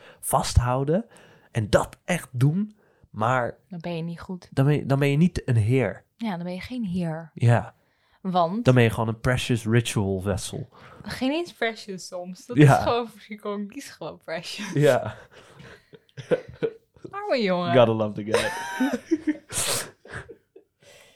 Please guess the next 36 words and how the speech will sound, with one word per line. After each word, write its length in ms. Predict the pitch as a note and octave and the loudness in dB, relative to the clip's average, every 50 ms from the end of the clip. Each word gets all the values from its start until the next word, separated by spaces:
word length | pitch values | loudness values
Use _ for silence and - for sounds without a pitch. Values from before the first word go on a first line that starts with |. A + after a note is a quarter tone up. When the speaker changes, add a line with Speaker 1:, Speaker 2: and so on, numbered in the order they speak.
| _ _ - _ _ _ _ _ D#4 C#4+ C#4 C4 B3 _ _ _ _ _ _ _ _ _ _ _ | _ _ -20 _ _ _ _ _ -20 -20 -20 -20 -20 _ _ _ _ _ _ _ _ _ _ _
Speaker 2:
Ja. 340 | - F#3+ G3 - - - _ _ _ _ _ _ _ _ _ _ _ _ | -14 -12 -12 -12 -14 -18 _ _ _ _ _ _ _ _ _ _ _ _
Maar, 560 | - G#3+ A3 A3 A3+ A#3 A#3 A#3 A#3 - - _ _ _ _ | 0 0 2 2 2 2 2 0 0 -2 -4 _ _ _ _
ehm, 580 | - G3 G#3 G3+ G3+ G3 G3 G3 G3 F#3+ F#3+ F#3+ G#3 - _ _ _ _ | -2 0 0 0 0 -2 -4 -4 -6 -8 -10 -12 -14 -18 _ _ _ _
je 160 | - - G#3+ | -8 -4 -2
moet 140 | A3+ C4 C#4 | -2 0 0
namelijk 360 | B3+ B3+ B3 A#3+ A3+ A3 A3 | 0 2 2 2 0 -2 -2
ook, 300 | - G3 G#3 G#3 - _ _ _ _ _ - | -4 -4 -4 -6 -10 _ _ _ _ _ -12
na-, 280 | F#3+ G3 G3 G3 G#3 - | -10 -8 -8 -8 -10 -10
ja, 160 | G#3 G3+ G3+ G#3 | -8 -8 -8 -8
dan 80 | G#3 G3+ | -8 -8
ko-, 140 | - G3+ | -8 -8
we 80 | G3 G3+ | -8 -8
komen 200 | G3 G#3+ G#3 G3 | -6 -4 -2 -2
bij 80 | F#3 F3+ | -2 -4
de 60 | F3 | -4
volgende 340 | F#3 F#3+ G3+ G#3 G3 F3+ D#3+ | -4 -4 -2 -2 -2 -2 -4
versie, 340 | D#3+ D#3+ D#3 - - - - - _ - | -4 -8 -8 -10 -14 -20 -20 -18 _ -6
bij 120 | F3+ F3+ | -4 -4
de 60 | F3 E3+ | -4 -6
volgende 640 | F#3 G3 F#3+ F#3 F3+ E3+ E3 D#3+ D#3+ D#3+ D#3+ D3+ F3+ - | -8 -8 -6 -6 -4 -4 -4 -4 -4 -4 -6 -10 -12 -16
goede, 340 | - - - G3 E3+ E3 F3 | -14 -10 -10 -8 -8 -8 -10
goede 180 | - G3+ F#3+ | -8 -8 -8
ding 180 | E3+ D#3+ D#3+ E3+ | -8 -8 -10 -10
komen 220 | - D#3+ D3 C#3+ | -12 -12 -12 -10
we 60 | D#3 D3 | -8 -8
uit. 280 | D#3+ E3 F#3+ - - - | -8 -8 -10 -12 -14 -10
Jij 140 | G3+ F3 | -8 -8
mag 100 | F3+ F3 | -6 -6
het 100 | E3 E3 | -8 -8
woord 180 | D#3 D#3 D3 - | -10 -10 -10 -10
uitspreken. 400 | D3 D#3+ F3 - - - F3+ E3+ | -12 -12 -14 -14 -16 -16 -16 -16
Het 80 | F3+ - | -14 -10
gaat 120 | - F3 | -10 -10
mij 120 | F3+ E3+ | -10 -10
niet 80 | E3 E3 | -12 -14
lukken. 260 | E3+ F3+ - F3+ F3 | -14 -14 -14 -14 -16